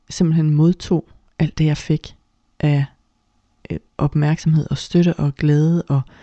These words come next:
jubel og fejring og klapsalver og blomster og gaver og folk, der lytter til sangen. Og, altså, I ved, alle de ting, jeg simpelthen har mulighed for at modtage fra verden og fra mine relationer.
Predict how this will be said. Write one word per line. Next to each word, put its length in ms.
jubel 560
og 120
fejring 640
og 120
klapsalver 680
og 360
blomster 520
og 280
gaver 400
og 260
folk, 320
der 60
lytter 260
til 160
sangen. 540
Og, 320
altså, 180
I 140
ved, 200
alle 140
de 80
ting, 320
jeg 260
simpelthen 380
har 80
mulighed 420
for 200
at 60
modtage 520
fra 220
verden 440
og 80
fra 140
mine 240
relationer. 560